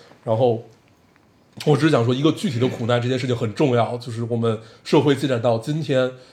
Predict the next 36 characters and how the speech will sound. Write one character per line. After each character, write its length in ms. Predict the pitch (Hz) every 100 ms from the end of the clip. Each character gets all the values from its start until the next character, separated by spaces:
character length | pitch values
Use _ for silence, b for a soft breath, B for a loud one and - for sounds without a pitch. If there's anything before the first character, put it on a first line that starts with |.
| B B B
呃， 420 | - 113 107 107 110
大 120 | -
而 200 | 131 139
全 240 | 139 123 123
的 60 |
很 100 | 123
多 100 | 117
东 220 | 120 127
西 340 | 123 120 107 - _ _ _ -
已 120 | 123
经 120 | 110
看 180 | 104 -
了 80 | 120
太 220 | 120 107
多 220 | 117 110
了， 60 | 110
但 120 | 123
是 120 | 113 113
一 100 | 123
个 120 | 139
一 100 | 123
个 140 | 131
具 200 | 120 175
体 220 | 123 - 135
的 180 | 113 107 -
东 160 | 117
西 100 | 113
我 80 | 113
们 100 | 104
看 180 | 110 120
的 160 | 107 113
实 120 | -
际 100 | 113
上 80 | 110
太 140 | 113
少。 180 | 113 -